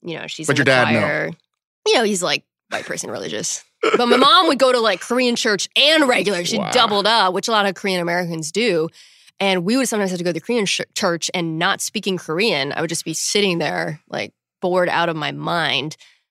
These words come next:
Speaker 1: So I made a few Korean friends through that, but we lived in, I lived all over. My dad was in the military, and we didn't live in a lot of, other than when I was really young, we lived in, uh, L A for a little bit in San Pedro. There just weren't a lot of Koreans in most of the places I lived.
Speaker 2: Yeah, I,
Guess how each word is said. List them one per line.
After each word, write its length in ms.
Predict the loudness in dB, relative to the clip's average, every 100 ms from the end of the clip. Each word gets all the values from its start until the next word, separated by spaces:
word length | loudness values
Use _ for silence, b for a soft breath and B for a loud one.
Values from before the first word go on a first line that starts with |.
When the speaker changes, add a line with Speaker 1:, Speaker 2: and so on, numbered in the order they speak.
| _
Speaker 1:
So 140 | -4 -2
I 60 |
made 180 | 0 0
a 60 | 0
few 360 | -4 -4 -4
Korean 320 | -6 -10 -8 -6
friends 300 | -8 -8 -8
through 140 | -6
that, 300 | -2 -2 -2
but 120 | -4
we 120 | -2 -2
lived 220 | -2 -2
in, 200 | -2 -2
I 80 | 0
lived 180 | 0 0
all 140 | 0
over. 140 | 0 -2
My 100 | -2
dad 100 | -2
was 120 | -4
in 40 |
the 40 | -4 -4
military, 460 | -4 -4 -6 -8 b b b b -10
and 100 | -2
we 80 | 0
didn't 180 | 0 -2
live 140 | -4
in 60 | -4
a 60 |
lot 180 | -4 -4
of, 320 | -6 -10 -14 -10
other 140 | -4 -2
than 340 | -2 -2 -6
when 100 | -6
I 40 | -8
was 120 | -4
really 260 | -4 -2
young, 260 | -2 -4 -4
we 100 | -4
lived 200 | -6 -6
in, 260 | -8 -6 -8
uh, 220 | -8 -8
L 140 | -6 -2
A 140 | -4
for 180 | -4 -8
a 60 | -8
little 220 | -6 -6
bit 280 | -4 -6 -6
in 100 | -8
San 200 | -8 -8
Pedro. 460 | -6 -4 -4 -8 -10 b b -4
There 100 | -2
just 140 | -2
weren't 160 | -2 -2
a 40 |
lot 120 | -2 -4
of 100 | -8
Koreans 320 | -8 -8 -8
in 60 | -10
most 140 | -10
of 20 | -10
the 40 | -10
places 220 | -10 -10
I 40 | -10
lived. 280 | -12 -14 -20 _ _ B B B B -2
Speaker 2:
Yeah, 180 | 0
I, 120 | 2